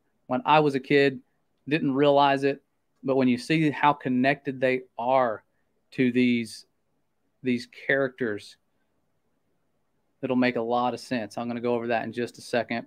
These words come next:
I know we're kinda all over the place. I'll, I'll go back and sort of tie this stuff together. But, um, this is in Washington, D C. They put up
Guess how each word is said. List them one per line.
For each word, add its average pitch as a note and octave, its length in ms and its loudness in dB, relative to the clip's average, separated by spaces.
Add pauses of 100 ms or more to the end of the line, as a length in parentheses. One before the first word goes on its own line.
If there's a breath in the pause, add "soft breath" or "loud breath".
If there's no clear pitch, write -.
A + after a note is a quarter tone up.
I A#2 40 -8
know A#2+ 140 0
we're A#2 80 -4
kinda A2+ 300 -4
all A#2 200 2
over A#2+ 160 -2
the - 120 -18
place. A#2+ 440 -4 (400)
I'll, D3 180 8
I'll D#3 160 10
go E3 140 10
back C3+ 300 8
and A#2 220 -6
sort B2 160 -4
of - 80 -6
tie B2 180 2
this A#2 120 -4
stuff A#2+ 200 -4
together. A#2+ 420 -2 (1300)
But, A#2+ 280 4
um, G#2 360 2 (1160)
this C#3 320 -2
is C#3+ 360 -2 (100)
in B2 260 0
Washington, C#3 800 2 (160)
D B2 200 0
C. B2+ 480 0 (800)
They B2+ 140 2
put C#3+ 220 2
up C#3 260 -10